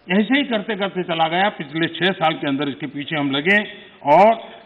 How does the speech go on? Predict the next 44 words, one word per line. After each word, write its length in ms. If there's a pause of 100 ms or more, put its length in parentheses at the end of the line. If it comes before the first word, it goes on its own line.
(200)
आज 220 (920)
अटल 220
टनल 300
काम 320
कर 140
रही 180
है, 180 (360)
देश 240
की 80
फौज 320
भी 140
आराम 320
से 120
वहां 220
से 100
मूव 180
कर 180
रही 220
है, 240 (300)
देश 160
के 200
नागरिक 360
भी 160
move 200
कर 160
रहे 260
हैं। 260 (460)
जो 140
रास्ते 500 (460)
छह 200
छह 180
महीने 280
तक 120
जो 140
इलाके 340
बंद 220
होते 280
थे, 220
वो 480
आज 100
काम 240
करने 280
लगे 280
हैं 260